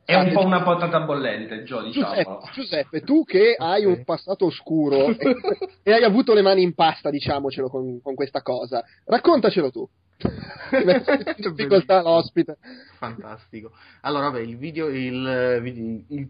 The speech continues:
Speaker 4: il museo del videogioco, perché comunque ricordiamo che non è il primo, tra parentesi. Non
Speaker 2: Non è il
Speaker 4: esiste
Speaker 2: primo in Italia o non
Speaker 4: No,
Speaker 2: è il
Speaker 4: non,
Speaker 2: primo?
Speaker 4: non è il primo in Italia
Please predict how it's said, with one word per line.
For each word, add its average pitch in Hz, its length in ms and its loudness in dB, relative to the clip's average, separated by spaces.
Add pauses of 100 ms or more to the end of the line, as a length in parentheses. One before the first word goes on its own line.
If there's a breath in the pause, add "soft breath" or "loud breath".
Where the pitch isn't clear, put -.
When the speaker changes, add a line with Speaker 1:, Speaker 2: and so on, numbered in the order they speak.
(140)
Speaker 4:
il 165 340 -8 (100)
museo 156 480 0
del 135 160 2
videogioco, 110 520 -4
perché 107 220 -8
comunque 117 400 -2
ricordiamo 123 560 0
che 117 120 -2
non 117 140 -2
è 113 60 0
il 101 180 -8
primo, 90 360 -10
tra 92 120 -8
parentesi. 92 600 -8 (360)
Non - 140 -2
Speaker 2:
Non - 0 -
è - 60 -10
il - 60 -2
Speaker 4:
esiste 151 220 -2
Speaker 2:
primo 170 100 -4
in 165 120 -12 (140)
Italia 208 360 4
o 208 60 2
non 175 100 2
Speaker 4:
No, - 0 -
Speaker 2:
è 143 60 2
il 160 80 0
Speaker 4:
non, 170 140 4
Speaker 2:
primo? 175 140 2
Speaker 4:
non 196 80 4
è 208 40 4
il 190 80 0
primo 160 140 -2
in 139 60 0
Italia 113 560 -2